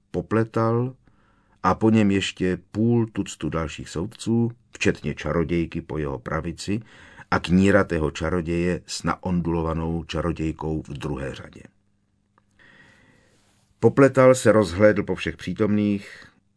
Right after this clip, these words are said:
zatvářil se, jako by mu v krku uvázl obrovský knedlík a spustil ruku dolů. Poté se dvakrát zhluboka nadechl a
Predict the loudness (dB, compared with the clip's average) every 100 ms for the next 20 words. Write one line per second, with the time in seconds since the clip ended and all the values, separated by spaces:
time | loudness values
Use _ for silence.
0 | _ -2 0 0 2 4 4 2 0 0
1 | -2 -2 -2 -4 -2 -2 -4 -6 -2 -2
2 | -2 -4 -4 -2 0 0 -2 -6 -4 -4
3 | -6 -8 -10 -10 -6 -6 -4 -4 -4 -8
4 | -20 -20 _ _ _ _ _ _ _ _
5 | -2 -2 -6 -8 -8 -4 -4 -4 -6 -8
6 | -6 -6 -8 -12 -16 -20 _ _ _ _
7 | _ _ _ _ 6 6 6 4 4 -2
8 | -2 -2 -2 0 0 -2 -6 -16 -12 -6
9 | -4 -2 -4 -8 -8 -8 -8 -6 -8 -6
10 | -8